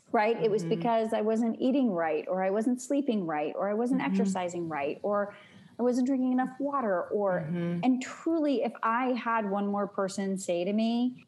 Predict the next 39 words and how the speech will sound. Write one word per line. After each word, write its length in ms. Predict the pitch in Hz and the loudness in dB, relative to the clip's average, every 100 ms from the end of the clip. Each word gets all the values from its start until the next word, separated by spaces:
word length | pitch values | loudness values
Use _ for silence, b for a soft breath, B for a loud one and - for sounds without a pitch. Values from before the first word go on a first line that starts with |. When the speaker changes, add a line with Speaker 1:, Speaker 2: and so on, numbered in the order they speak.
| - | -6
Speaker 1:
"Well, 240 | 202 202 | -2 0
you 160 | 202 202 | 0 0
know, 280 | 196 190 185 | 0 0 0
it's 200 | 196 - | -2 -4
really 300 | 208 214 214 | -2 0 0
stress. 640 | 208 - 180 170 165 - - | -2 -6 -4 -4 -4 -8 -4
You 80 | 202 | -4
just 300 | 202 226 - | -2 -6 -4
don't 200 | 208 180 | -2 -2
manage 540 | 175 175 165 - - | -2 -2 -4 -8 -14
stress 640 | - 170 165 160 156 - | -14 -10 -6 -6 -10 -12
well." 440 | 165 170 160 151 151 | -6 -2 0 0 0
Speaker 2:
Mm-hmm. 500 | 180 165 170 170 165 - | 0 0 0 -2 -2 0
Speaker 1:
I 320 | 226 247 311 | 2 4 2
was 200 | 339 311 | 2 2
gonna 180 | 302 277 277 | 2 2 2
pull 180 | 226 220 | 2 2
one 160 | 208 208 | 2 2
of 100 | 208 | 4
those 280 | 202 190 156 | 4 2 2
Speaker 2:
Mm-hmm. 180 | 156 156 | 2 4
Speaker 1:
Charlize 580 | 202 214 208 214 208 - | 4 2 2 2 2 0
Theron 500 | 208 196 185 180 190 | 2 4 2 2 2
moments 420 | 190 214 285 370 | 2 4 2 2
and 160 | 285 226 | 2 2
go, 380 | 208 196 185 - - | 4 2 2 -2 -12
"Call 500 | - - 330 349 359 349 | -12 -8 -4 0 0 0
me 240 | 370 330 | 0 -2
crazy 960 | - - - 277 302 330 339 294 285 277 | -4 -10 -2 0 2 2 0 0 2 4
one 360 | 254 277 311 370 | 4 2 2 2
more 140 | 403 302 | 0 0
time. 180 | 302 277 | 2 2
Tell 340 | 269 - 381 415 | 2 2 2 4
me 180 | 370 302 | 2 4
one 220 | 311 392 | 4 4
more 140 | 427 415 | 4 4
time 360 | 370 370 311 | 4 4 4
I 100 | 320 | 4
don't 160 | 320 | 4